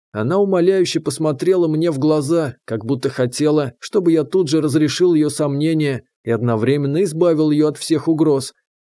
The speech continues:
«Я просто, пока все это продолжалось», она кивнула на дверь, «все варианты в голове перебрала. Мне кажется, больше просто некому». «Да, похоже на то»,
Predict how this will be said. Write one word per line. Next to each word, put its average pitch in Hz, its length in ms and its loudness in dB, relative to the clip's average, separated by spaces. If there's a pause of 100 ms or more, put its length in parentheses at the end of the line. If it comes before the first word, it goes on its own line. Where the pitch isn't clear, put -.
(300)
«Я 151 220 -6
просто, 156 480 -4
пока 160 400 -8
все 170 240 -2
это 156 140 -4
продолжалось», 160 840 -2 (380)
она 160 260 -4
кивнула 156 440 0
на 156 160 0
дверь, 147 400 0 (340)
«все - 260 -4
варианты 175 460 0
в 131 80 -4
голове 156 360 0
перебрала. 156 680 0 (160)
Мне 175 260 -4
кажется, 160 720 -2
больше 170 460 -2
просто 175 380 -2
некому». 156 600 -2 (680)
«Да, 170 500 2
похоже 170 520 0
на 185 180 0
то», 139 360 0